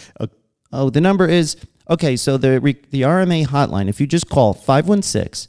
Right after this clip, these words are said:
Speaker 2: eight eight eight, six two nine seven, there's a cute little message from Mike. And, you know,
Speaker 1: <laughs> Thanks.
Speaker 2: what do we say, three to five minutes tops,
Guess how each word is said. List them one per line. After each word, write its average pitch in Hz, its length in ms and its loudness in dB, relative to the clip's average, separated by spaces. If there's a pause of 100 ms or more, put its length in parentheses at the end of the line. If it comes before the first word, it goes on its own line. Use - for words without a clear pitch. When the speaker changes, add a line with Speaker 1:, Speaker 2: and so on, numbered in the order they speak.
(280)
Speaker 2:
eight 131 260 -4
eight 135 300 -4
eight, 110 320 -6 (120)
six - 400 -4
two 185 280 0
nine 151 300 0
seven, 131 480 -2 (340)
there's 120 140 -6
a 110 40 -6
cute - 240 -4
little 131 200 0
message 127 360 -2
from 113 160 -4
Mike. 170 360 -4 (380)
And, 131 360 0
you 139 160 -2
know, 127 160 2
Speaker 1:
<laughs> - 60 -16
Thanks. - 400 -8 (140)
Speaker 2:
what 110 100 4
do 104 40 6
we - 60 4
say, 131 200 2
three 156 420 -2
to 143 100 -2
five 139 280 -2
minutes 135 300 -2
tops, - 560 -4